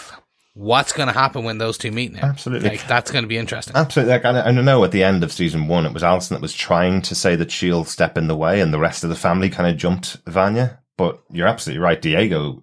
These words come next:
Speaker 2: as well is someone that I'm intrigued to see what his, uh, opinion is or what happens to him when he meets Vanya, because he was very willing to just pull out the knife and kill her, basically. So, uh, so will he be the most, uh, likely to attempt to kill Vanya,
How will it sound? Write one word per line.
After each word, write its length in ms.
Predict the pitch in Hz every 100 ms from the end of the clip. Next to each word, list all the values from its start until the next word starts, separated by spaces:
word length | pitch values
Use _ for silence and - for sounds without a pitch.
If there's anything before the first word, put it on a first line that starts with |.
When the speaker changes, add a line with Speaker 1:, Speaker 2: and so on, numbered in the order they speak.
| -
Speaker 2:
as 160 | 78
well 320 | 78 87 85 73
is 200 | 71 69
someone 440 | 80 71 69 67 _
that 140 | - 73
I'm 160 | 71
intrigued 500 | 69 76 - 85 80 69
to 60 |
see 220 | 76 76
what 140 | 71 69
his, 360 | 85 78 - - - -
uh, 160 | 76 65
opinion 400 | 69 85 80 76
is 220 | 78 71
or 100 | 71
what 200 | 71 73
happens 380 | 85 - 82 -
to 100 | 80
him 200 | 85 78
when 100 | 76
he 100 | 82
meets 220 | 85 82
Vanya, 260 | - 71 71
because 300 | 67 85 78
he 80 | 87
was 140 | 80
very 280 | 78 80 80
willing 300 | 78 76 76
to 100 | 147
just 300 | 151 - - - -
pull 140 | -
out 100 | 78 69
the 60 |
knife 240 | 76 76 71
and 80 |
kill 160 | 69 87
her, 100 | 69
basically. 440 | - - 65 -
So, 240 | - 71 67 - - -
uh, 140 | 71 -
so 160 | -
will 120 | 78 82
he 160 | 92
be 140 | 82 76
the 80 |
most, 380 | 71 76 - - - - -
uh, 160 | 76 78
likely 440 | 82 87 - 78
to 220 | - 71 69
attempt 320 | - - 73
to 60 | -
kill 420 | - 78 73 69 -
Vanya, 400 | 76 78 69